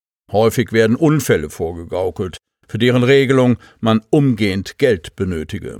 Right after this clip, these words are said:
Mittlerweile werden auch viele Messenger-Dienste wie beispielsweise WhatsApp dazu missbraucht, um Betrugsopfer zum Beispiel im Namen von Töchtern, Söhnen oder Enkeln zu Geldüberweisung zu bewegen.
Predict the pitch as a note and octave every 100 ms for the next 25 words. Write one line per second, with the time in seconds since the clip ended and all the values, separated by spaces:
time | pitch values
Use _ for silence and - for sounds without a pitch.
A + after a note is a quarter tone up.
0 | G#2 C3 D3 C#3 C#3 D3 C#3 C3+ B2+ B2
1 | A2+ - C#3 C3 B2 A2+ D#3+ - A#2 G2+
2 | F2+ F#2+ F#2 - G#2+ G2 G#2+ F#2 - -
3 | - C#3+ - A2+ - G#2 A2 G2+ E2 E2+
4 | - - A2 - - - F#2+ - E2+ D#2
5 | - G#2 A2 G#2+ - - - - C3+ C3+
6 | B2+ F#3+ E3 - - B2 - A#2+ G#3+ D3+
7 | B2 B2+ C3 A#2+ _ - D3+ D3+ C#3+ D3
8 | C3 A2 - D#3 - C#3 C3 G2+ C3 A#2+
9 | A#2 A#2 A2+ - A#2+ G#2 - G2 F#2 _
10 | - C3+ C#3+ A#2 - F#2+ F2+ F2+ E2+ F2+
11 | F2+ - - F2+ F#2+ F#2+ D#2+ D2